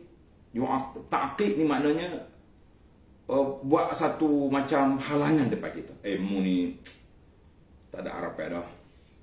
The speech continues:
Nak selamat atas dunia ni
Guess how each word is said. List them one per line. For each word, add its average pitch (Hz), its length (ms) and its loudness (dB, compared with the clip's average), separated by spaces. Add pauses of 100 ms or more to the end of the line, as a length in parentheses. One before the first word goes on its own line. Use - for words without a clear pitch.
(1120)
Nak 123 240 0
selamat 127 480 2
atas 110 220 -4
dunia 127 340 6
ni 147 320 0